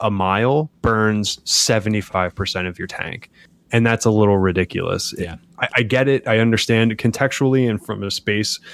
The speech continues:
Speaker 1: standpoint in the map, it makes sense. It's just so frustrating because it is a resource you have to manage, much like everything else that you have on your person, your ammo, your bandages,
Speaker 2: Mm-hmm.
Speaker 1: your scrap, et cetera, et cetera.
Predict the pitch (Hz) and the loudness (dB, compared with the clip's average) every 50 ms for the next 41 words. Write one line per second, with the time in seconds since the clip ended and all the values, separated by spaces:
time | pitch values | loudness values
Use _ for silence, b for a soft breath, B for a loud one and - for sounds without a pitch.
0 | B B B B B B B - 131 123 123 120 - 123 123 120 110 107 101 101 | B B B B B B B 0 2 2 2 2 2 2 2 2 2 2 2 4
1 | 104 104 104 - 113 113 107 98 95 - - 110 104 104 110 - - - _ _ | 4 4 4 2 0 0 -2 -4 -6 -4 -4 -2 -2 -2 -2 -4 -8 -16 _ _
2 | _ _ _ _ _ _ _ _ _ _ _ _ _ _ - - - 143 135 - | _ _ _ _ _ _ _ _ _ _ _ _ _ _ -8 -2 0 0 0 2
3 | 165 147 - - 131 123 - - 123 117 113 - - 107 101 107 101 98 117 107 | 0 0 0 0 0 -2 0 0 0 0 0 0 0 0 0 0 0 0 0 0
4 | 107 110 - 117 113 117 113 113 104 101 107 107 101 - 110 104 92 - 107 90 | 0 0 0 0 0 2 2 2 2 2 0 0 0 0 0 -2 -2 -2 -2 0
5 | 98 101 - - - 92 90 92 92 98 117 120 - 110 107 104 - - 95 95 | 0 -2 -2 -2 -6 -6 -4 -2 0 0 0 0 0 0 -2 -2 -2 -4 -8 -6
6 | - - 104 98 104 101 98 - 98 92 92 90 90 - 92 87 82 - 95 95 | -4 -4 -2 0 0 -2 -2 -2 -4 -2 -2 0 0 -2 -2 -4 -4 -2 -2 -2
7 | 92 92 92 90 87 - - 95 90 - - 92 90 - - - 107 98 98 95 | -2 -2 -4 -4 -2 -2 -2 -2 -2 -6 -6 -6 -8 -6 -4 -2 -2 0 0 0
8 | 95 90 90 90 85 87 87 90 - 92 92 95 92 90 87 85 87 85 85 82 | 0 0 0 -2 -2 -4 -4 -4 -2 -2 0 0 -2 -2 -4 -4 -4 -4 -2 -4
9 | 82 - - B B B B 135 113 107 101 95 - - - - - 95 95 92 | -4 -6 -8 B B B B -4 -2 -2 0 0 0 0 -2 0 0 2 2 2
10 | 90 85 - - - _ _ - 101 - - 104 95 - - 90 87 - - - | 2 0 -2 -6 -16 _ _ -8 -4 0 0 0 0 0 0 -4 -2 -2 0 0
11 | 92 90 - - 87 85 85 | 0 0 0 -2 -4 -6 -6